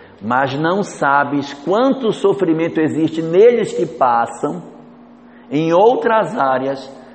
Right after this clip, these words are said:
às vezes mais afligentes do que as tuas." Porque você tá querendo uma pessoa, "Puxa, olha só, lá vai ela andando naquele carro lá, com o marido, gente, eu sem ninguém."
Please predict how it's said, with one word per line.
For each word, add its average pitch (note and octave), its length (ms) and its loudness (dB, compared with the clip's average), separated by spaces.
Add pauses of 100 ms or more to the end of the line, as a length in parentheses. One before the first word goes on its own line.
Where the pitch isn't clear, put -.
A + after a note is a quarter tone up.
(240)
às B2 200 -2
vezes A#2+ 340 -4
mais D3+ 320 -4
afligentes C3 720 -6
do G#2 80 -14
que A2 120 -10
as A2 160 -8
tuas." - 580 -16 (2000)
Porque A2+ 220 -10
você A2+ 280 -2
tá B2+ 140 0
querendo C3 300 0
uma B2+ 120 -2
pessoa, A#2+ 300 -6
"Puxa, A#2+ 300 -10
olha A2 140 -8
só, A2 200 -14
lá B2 140 -10
vai B2 240 -8
ela A2+ 180 -6
andando A2 320 -10
naquele G#2+ 300 -16 (120)
carro G#2+ 360 -16
lá, G#2+ 180 -18 (1200)
com A2+ 60 -18
o A2 120 -12
marido, A2+ 680 -8
gente, G#2 440 -18
eu G2 120 -12
sem G2 200 -18
ninguém." A2 600 -16